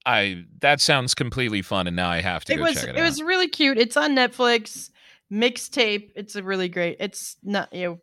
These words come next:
Speaker 2: it's a great, it was very entertaining. It's only ninety-three minutes.
Speaker 1: So, we were in a mood to watch a movie last week, and, and I, and I say that because after I got out of the hospital,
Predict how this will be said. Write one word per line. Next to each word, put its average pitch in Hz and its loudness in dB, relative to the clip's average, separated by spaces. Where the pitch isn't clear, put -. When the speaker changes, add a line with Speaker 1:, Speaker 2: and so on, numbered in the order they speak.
Speaker 2:
it's 180 -10
a 185 -6
great, 175 -4
it 226 -2
was 214 -4
very 208 2
entertaining. 180 -4
It's 170 -10
only 208 -6
ninety-three 180 -6
minutes. 139 -16
Speaker 1:
So, 135 6
we 143 2
were 131 2
in 170 -2
a 180 0
mood 123 0
to 127 -6
watch 101 2
a 104 -2
movie 87 -4
last 69 -6
week, 62 -14
and, 76 -6
and 78 -6
I, 69 -10
and 82 -10
I 69 -10
say 101 -4
that 90 -4
because 90 -8
after 113 0
I 95 2
got 104 2
out 101 4
of 85 -4
the 76 -4
hospital, 76 -2